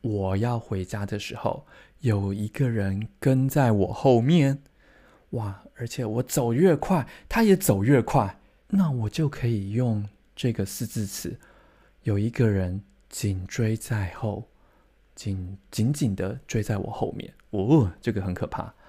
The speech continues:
好，所以这里“茶金紧追在后”就是茶金的声量其实就，就在华灯后面一点点，而且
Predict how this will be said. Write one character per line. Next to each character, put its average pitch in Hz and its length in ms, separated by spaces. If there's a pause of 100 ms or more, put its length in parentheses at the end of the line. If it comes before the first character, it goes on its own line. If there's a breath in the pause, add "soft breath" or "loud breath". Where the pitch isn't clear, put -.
好， - 360
所 - 220
以 117 300
这 214 260
里 110 300 (540)
“茶 98 280
金 190 360
紧 - 320
追 135 200
在 127 220
后” 107 340
就 107 140
是 107 300
茶 95 520
金 185 340
的 117 220
声 127 380
量 110 380 (440 soft breath)
其 - 140
实 127 120
就， - 340 (100)
就 220 340
在 175 300
华 95 600
灯 147 560 (480 soft breath)
后 - 280
面 135 220
一 127 60
点 95 240
点， 98 160
而 107 100
且 92 280